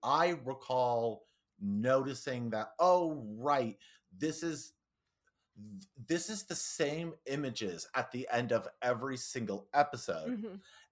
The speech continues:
Speaker 1: And that these shots are from stuff we haven't seen yet.
Speaker 2: Mm-hmm.
Speaker 1: So, I mean, now we have seen some of it.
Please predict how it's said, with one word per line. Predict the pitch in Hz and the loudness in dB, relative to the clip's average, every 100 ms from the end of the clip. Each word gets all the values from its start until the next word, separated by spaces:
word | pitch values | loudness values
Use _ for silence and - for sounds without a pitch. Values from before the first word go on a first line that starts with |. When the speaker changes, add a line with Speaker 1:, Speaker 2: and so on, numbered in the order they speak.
| - | 0
Speaker 1:
And | 135 120 | 2 4
that | 117 113 - | 2 2 -2
these | 127 131 123 | -6 -4 -4
shots | - - 135 135 - | -4 2 4 4 2
are | - 123 | -2 -2
from | - - 123 120 110 104 - - | -4 -2 2 2 2 -2 -4 -10
stuff | - - - 127 131 160 | -6 -4 4 4 4 -4
we | 143 | -4
haven't | 123 120 113 - | -2 -2 -2 -6
seen | - - 104 117 156 | -6 -4 -2 -2 -2
yet. | 214 294 302 _ 240 | 0 0 -4 _ -8
Speaker 2:
Mm-hmm. | 240 220 | -6 0
Speaker 1:
So, | 170 | 2
I | 147 | 2
mean, | 139 135 | 0 2
now | 147 | 2
we | 135 | 2
have | 113 120 127 | 0 -2 -2
seen | 170 | -8
some | 165 175 | -8 -6
of | 190 | -2
it. | 208 | -2